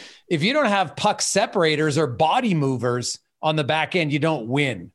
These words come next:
Wh-, what is it about the playoffs that's so different? And did you notice it? Like, were you a better playoff guy because of the style?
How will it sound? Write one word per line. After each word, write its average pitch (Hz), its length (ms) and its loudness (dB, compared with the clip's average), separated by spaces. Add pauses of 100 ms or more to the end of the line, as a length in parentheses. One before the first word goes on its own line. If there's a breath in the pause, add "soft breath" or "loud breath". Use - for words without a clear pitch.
(140)
Wh-, 170 240 -4
what 220 160 2
is 277 160 0
it 254 80 2
about 202 320 2
the 175 80 -2
playoffs 180 500 2
that's 156 160 -4
so 165 220 0
different? 135 500 -2
And 143 160 -2
did 139 240 2
you 240 160 2
notice 220 440 2
it? 190 80 -2
Like, 170 220 0 (420 loud breath)
were 196 180 4
you 196 380 0 (360)
a 185 80 2
better 185 400 2
playoff 202 580 2
guy 147 260 2
because 151 320 0
of 151 80 -2
the 135 80 -2
style? 127 560 -2